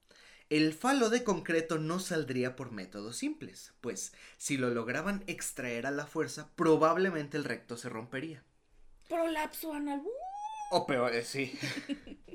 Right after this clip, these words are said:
Speaker 1: Por lo que primero debían romper el vacío existente y luego intentar sacar el truño.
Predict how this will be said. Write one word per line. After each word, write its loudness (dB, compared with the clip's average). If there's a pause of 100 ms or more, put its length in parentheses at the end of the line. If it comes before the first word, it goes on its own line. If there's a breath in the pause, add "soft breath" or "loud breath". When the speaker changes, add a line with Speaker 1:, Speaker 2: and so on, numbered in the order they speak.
(500 loud breath)
Speaker 1:
Por 2
lo 2
que 2
primero 0
debían 0
romper -2
el 2
vacío 0
existente -2
y -6
luego 0
intentar -4
sacar -6
el 0
truño. -6